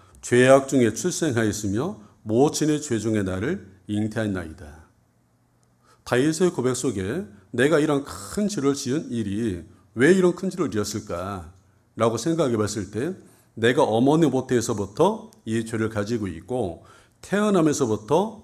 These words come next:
이 죄를 가지고 태어났구나. 그래서 이런 죄를 지을 수밖에 없었구나.라고 고백하고 있잖아요. 그래서 사람은 "악인은 모태에서부터 멀어졌으며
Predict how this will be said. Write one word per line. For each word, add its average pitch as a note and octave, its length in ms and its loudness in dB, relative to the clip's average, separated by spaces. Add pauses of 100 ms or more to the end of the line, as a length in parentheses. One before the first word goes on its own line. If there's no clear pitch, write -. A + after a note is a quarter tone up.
(180)
이 B2 220 -2
죄를 A2 340 -2
가지고 G#2 680 -4 (580)
태어났구나. F2+ 840 -4 (180)
그래서 D#3 300 2
이런 C#3+ 320 0
죄를 D3 400 -4 (280)
지을 A2+ 240 -4
수밖에 A2+ 280 -4
없었구나.라고 G2+ 1600 -6
고백하고 G2+ 480 -2
있잖아요. F#2 460 -10 (800)
그래서 A#2+ 180 -4
사람은 G#2+ 720 2 (1300)
"악인은 C3+ 640 4
모태에서부터 A2 800 0
멀어졌으며 G2+ 800 -2